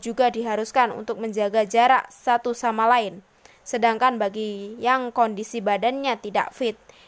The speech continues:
ia tidak diperkenankan untuk hadir dalam kegiatan. Dalam kampus sendiri juga sudah ada keharusan bagi siapa saja yang masuk ke are-, area kampus untuk mengisi form serta mengecek suhu tubuh,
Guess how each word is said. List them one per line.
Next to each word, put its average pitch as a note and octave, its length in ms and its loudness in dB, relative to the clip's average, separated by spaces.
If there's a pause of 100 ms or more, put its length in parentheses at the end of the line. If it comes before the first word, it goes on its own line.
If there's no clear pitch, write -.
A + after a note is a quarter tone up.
ia C4 240 4
tidak A#3 320 0 (240)
diperkenankan A#3+ 800 0
untuk - 320 -8
hadir A#3 320 0
dalam G#3+ 400 0
kegiatan. G3+ 640 -2 (1120)
Dalam C4+ 400 4
kampus C#4+ 400 0
sendiri B3 480 -4
juga C4 320 2
sudah A#3+ 320 -4
ada A#3+ 240 2
keharusan A#3 560 -2
bagi G3+ 240 -4
siapa A3+ 320 -2
saja B3 400 2
yang A#3 160 0
masuk B3+ 320 -2
ke A3 80 2
are-, A3 320 0 (160)
area A#3+ 320 0
kampus B3+ 480 -2
untuk A#3 320 -10
mengisi A#3 400 -4
form A#3 400 0 (320)
serta C4+ 400 2
mengecek A3+ 480 -6
suhu A3+ 320 -8
tubuh, A#3+ 320 -2